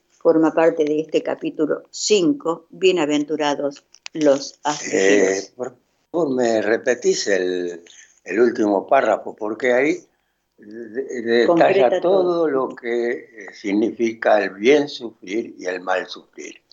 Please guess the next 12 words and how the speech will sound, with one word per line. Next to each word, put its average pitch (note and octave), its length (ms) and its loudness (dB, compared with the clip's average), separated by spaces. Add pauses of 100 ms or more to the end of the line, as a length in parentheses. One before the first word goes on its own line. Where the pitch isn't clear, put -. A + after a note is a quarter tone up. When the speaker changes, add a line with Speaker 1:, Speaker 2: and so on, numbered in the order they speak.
(520)
Speaker 1:
Dice: F#3 300 4
"Bienaventurados E3 1200 2 (220)
los D3+ 240 -2
que A#3+ 140 0
tienen A#3 500 0
ocasión F3+ 580 -2
de F3+ 80 2
poner D#3+ 380 2
a E3 120 2
prueba D#3 360 4
su D3+ 240 -10
fe, - 340 0